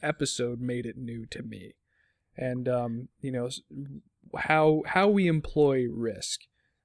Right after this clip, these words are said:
the nobility and peace of dying with the assurance of a life well lived.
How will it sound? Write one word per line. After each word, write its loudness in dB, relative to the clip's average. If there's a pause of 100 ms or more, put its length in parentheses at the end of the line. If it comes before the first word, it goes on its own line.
(100)
the 4
nobility 4
and -2
peace -4
of -2
dying -2 (140)
with -2
the -2
assurance 0
of -4
a 0
life -6
well -10
lived. -18